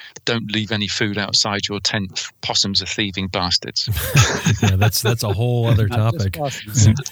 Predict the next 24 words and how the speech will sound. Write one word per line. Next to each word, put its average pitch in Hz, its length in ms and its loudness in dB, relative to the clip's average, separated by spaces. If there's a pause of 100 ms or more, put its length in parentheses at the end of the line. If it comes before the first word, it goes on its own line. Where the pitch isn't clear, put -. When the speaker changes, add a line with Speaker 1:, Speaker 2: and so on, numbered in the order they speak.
(120)
Speaker 3:
<laughs> - 220 -18
I'd 139 200 -2
rather 127 380 0
run 123 200 0
into 120 200 -2
a 104 40 -2
possum 123 460 -2
than 113 140 2
a 104 40 0
raccoon 110 480 0
anytime. 104 500 -2 (180)
Raccoons 131 440 -2
are 110 80 -2
incredibly 107 480 -2
dangerous. 101 500 -2 (360)
Speaker 1:
Yeah, 90 320 -2
that's 92 180 -2
true. 87 260 -6 (440)
Yeah, 101 140 0
we 107 140 -2
were 101 120 0
raided 95 360 -2
by 98 180 -2
raccoons. 98 600 -2